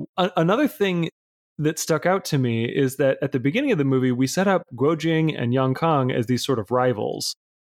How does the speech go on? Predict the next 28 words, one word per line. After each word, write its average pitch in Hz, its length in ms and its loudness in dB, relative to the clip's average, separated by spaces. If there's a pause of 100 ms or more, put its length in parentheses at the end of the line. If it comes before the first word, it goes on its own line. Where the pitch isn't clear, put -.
And 160 120 2
it's 147 200 -2 (460)
interesting, 180 480 0
first 196 300 -2
of 135 100 0
all, 123 180 2
because 127 680 -2 (480)
their 156 300 0
rivalry 151 640 2
has 113 260 -2
nothing 165 400 0
to 127 100 -4
do 147 240 2
with 113 220 0
their 131 180 2
decisions. 113 680 -4
They're 156 380 0
infants, 156 540 -2 (140)
and 120 340 -2
these 123 320 0
two 165 300 2
factions 113 880 -4 (1000)
think 190 300 0
that 135 160 -2
they 131 100 2
offend 170 380 0
each - 180 -2
other. 104 400 0